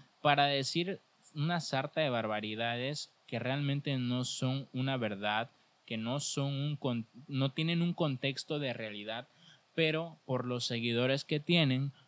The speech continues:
van a convertirse, pues, en verdades, cuestionadas o no, van a convertirse en verdades.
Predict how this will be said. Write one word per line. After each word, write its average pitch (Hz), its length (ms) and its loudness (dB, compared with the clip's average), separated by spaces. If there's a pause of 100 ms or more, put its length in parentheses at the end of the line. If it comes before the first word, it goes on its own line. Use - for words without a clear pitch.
(120)
van 139 440 2
a 147 160 -2
convertirse, 127 960 -2
pues, 104 240 -8
en 107 120 -2
verdades, 131 720 4 (220)
cuestionadas 135 880 0
o 151 60 -2
no, 147 180 0
van 139 180 2
a 139 100 2
convertirse 117 580 -2
en 127 100 0
verdades. 127 640 0